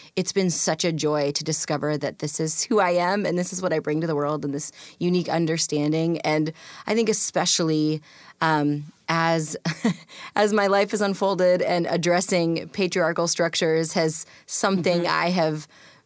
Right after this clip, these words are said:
Speaker 1: maybe not have chosen for myself, but here I am, Lord, send me. Um, it has been eye-opening to see how far behind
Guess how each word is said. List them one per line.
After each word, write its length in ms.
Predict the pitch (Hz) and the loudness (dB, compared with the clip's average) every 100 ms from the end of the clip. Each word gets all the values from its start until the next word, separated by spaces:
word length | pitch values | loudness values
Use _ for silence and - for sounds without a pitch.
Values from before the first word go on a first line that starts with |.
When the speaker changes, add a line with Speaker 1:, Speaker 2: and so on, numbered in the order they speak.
| - | -2
Speaker 1:
maybe 400 | 233 233 311 370 | 2 4 4 2
not 180 | 370 330 | 2 2
have 100 | 302 | 2
chosen 320 | - 269 254 | 2 2 2
for 100 | 262 | 0
myself, 500 | 247 247 - 226 214 | 2 2 2 0 0
but 160 | 175 160 | 0 -2
here 320 | 151 185 185 | 0 2 4
I 120 | 185 | 4
am, 220 | 185 180 175 | 2 2 2
Lord, 280 | 185 180 170 | 2 2 0
send 320 | - 185 180 | 0 2 2
me. 260 | 180 190 240 - - - | 2 2 -2 -6 -12 -2
Um, 320 | 202 196 175 - | 2 2 2 0
it 140 | 190 | 2
has 200 | 196 180 | 2 2
been 600 | 156 175 165 160 156 165 160 _ _ _ _ - | 0 0 2 2 0 -2 -6 _ _ _ _ -2
eye-opening 840 | 165 175 175 165 160 151 151 147 | 2 2 2 2 0 0 0 -2
to 200 | 151 - | -2 -2
see 720 | 156 - 175 160 156 151 151 - _ _ _ _ _ _ | 0 2 2 2 2 0 -2 -8 _ _ _ _ _ _
how 400 | - 185 160 151 | -6 -2 0 0
far 300 | - 156 156 | -2 0 0
behind 680 | 151 147 151 147 139 147 | -2 -2 -2 0 -2 -4